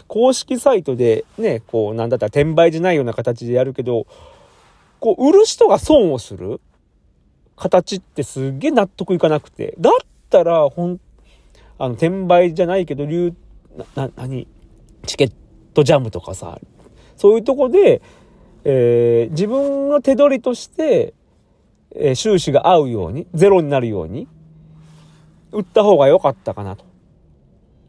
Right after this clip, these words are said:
だからこれ、な-、リセールの制度がさ、あんまり、俺、俺も知らなかったんだけど、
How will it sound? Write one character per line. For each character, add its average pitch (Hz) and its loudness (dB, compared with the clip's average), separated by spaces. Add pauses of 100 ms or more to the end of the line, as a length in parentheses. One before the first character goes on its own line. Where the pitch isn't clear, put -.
(140)
だ 208 -4
か - -10
ら - -14
こ 262 0
れ、 254 4
な-、 233 -6
リ 180 -6
セ 311 -4
ー - -6
ル 294 -6
の 294 -4
制 294 -4
度 151 -6
が 98 -2
さ、 113 -8
あ 175 -4
ん 269 -6
ま 277 -4
り、 247 -8
俺、 262 -6
俺 233 2
も 277 -6
知 269 -8
ら 277 -2
な 320 -8
か 131 -2
っ - -14
た - -18
ん 101 -14
だ 92 -14
け 98 -18
ど、 120 -8